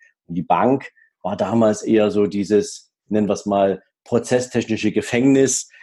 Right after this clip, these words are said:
in dem du relativ wenig Möglichkeiten zur Entfaltung hattest. Woher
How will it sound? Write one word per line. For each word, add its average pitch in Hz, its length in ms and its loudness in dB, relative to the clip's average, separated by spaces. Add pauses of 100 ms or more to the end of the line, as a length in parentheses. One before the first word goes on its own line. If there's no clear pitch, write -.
(160)
in 101 180 -2
dem 101 240 2
du 104 300 4 (280)
relativ 104 560 0
wenig 95 460 0
Möglichkeiten 90 720 -2
zur - 380 -2 (100)
Entfaltung 95 580 0
hattest. - 440 -16 (760)
Woher 160 920 0